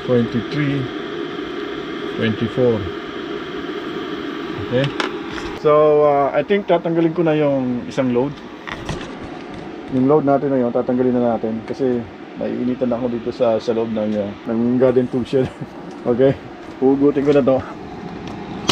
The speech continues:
<clears throat> Yan. So, ngayon, ang load natin ay nagiging one point three na lang. Forty-nine point three amps. Umakit ang baterya ng twenty-seven point one, twenty-seven zero.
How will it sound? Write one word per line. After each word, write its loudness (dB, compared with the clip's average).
<clears throat> 0
Yan. 2
So, -2
ngayon, 4
ang 2
load 2
natin 0
ay -2
nagiging -2
one 0
point 2
three 2
na 2
lang. 0
Forty-nine 0
point 0
three -2
amps. -2
Umakit 0
ang 0
baterya 0
ng 0
twenty-seven -2
point -4
one, -2
twenty-seven -2
zero. -2